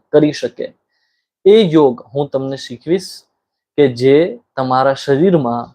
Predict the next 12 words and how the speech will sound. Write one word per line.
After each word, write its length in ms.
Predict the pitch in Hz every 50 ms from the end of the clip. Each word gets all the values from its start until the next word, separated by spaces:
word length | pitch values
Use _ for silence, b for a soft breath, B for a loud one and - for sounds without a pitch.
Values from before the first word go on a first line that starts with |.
| _ -
કબજિયાત, 720 | 139 127 123 135 143 139 127 123 143 143 143 143 147 143 - _ - 127 120 113 -
ગેસ, 600 | 139 135 139 151 156 156 156 160 - - - _ _ -
એસિડિટી, 880 | 143 131 131 - 160 160 147 156 160 147 - - 165 160 165 165 165 -
કબજિયાતના 640 | - 135 131 135 135 123 131 143 151 147 - 151 143
કારણે 340 | - - 135 131 127 123 120
લોહી 360 | 117 120 123 127 135 165 170 165
બગાડ 460 | 160 160 156 160 160 160 165 160 160
જેવી 260 | 151 135 131 135 135 135
ભયંકર 520 | 123 113 131 143 156 175 180 175 196 185
બીમારીઓ 580 | 165 156 151 147 147 143 143 139 143 143 135 127
જે 120 | 123 123
હોય 440 | 117 117 120 143 165 160 135 131